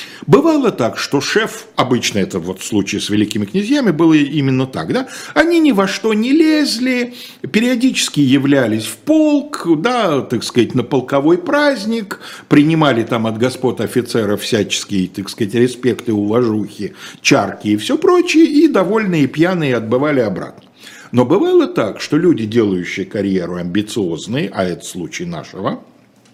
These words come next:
генерал-майора Мещерского, вот они начинали устанавливать в полку свои порядки,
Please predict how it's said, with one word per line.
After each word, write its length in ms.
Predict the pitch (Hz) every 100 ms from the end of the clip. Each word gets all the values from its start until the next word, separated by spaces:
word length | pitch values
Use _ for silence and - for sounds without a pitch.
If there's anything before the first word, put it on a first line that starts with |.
| _ _ - - - -
генерал-майора 840 | 139 214 214 196 190 190 196 190
Мещерского, 840 | 180 190 - 208 202 - 214 247 - - - -
вот 260 | 294 339
они 240 | 277 233 269
начинали 680 | 269 - 180 180 226 226
устанавливать 720 | 220 147 - 147 143 113 113 104
в 40 |
полку 320 | 117 117 120
свои 240 | - 113 120
порядки, 560 | 196 - 339 330 277